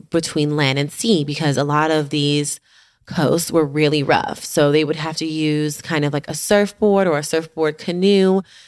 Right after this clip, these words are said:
to transport things. And these surf canoes were vessels that were used to fish, right, and bring them back to sea. Like I said before, also bring goods back to sea. And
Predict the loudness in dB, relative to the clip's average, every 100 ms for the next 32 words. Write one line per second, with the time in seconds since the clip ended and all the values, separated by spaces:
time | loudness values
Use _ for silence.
0 | _ -6 0 2 0 -2 0 0 -2 -6
1 | -6 -6 -8 -8 -12 -12 _ _ _ _
2 | _ _ -2 2 4 2 2 2 2 0
3 | 0 0 0 -2 -4 _ _ -18 -2 2
4 | 2 0 -4 0 0 2 0 0 0 -2
5 | -2 -2 -2 -6 -6 -8 -8 0 2 2
6 | 0 -2 -2 0 0 0 -2 -2 -2 0
7 | -2 -2 -8 -6 -4 -2 0 -2 -4 -6
8 | -8 -4 2 2 2 -2 -4 -4 -6 -4
9 | 0 0 2 0 0 -2 -8 -4 -2 -2
10 | -4 -12 -20 -20 -14 -2 0 2 2 0
11 | -4 -6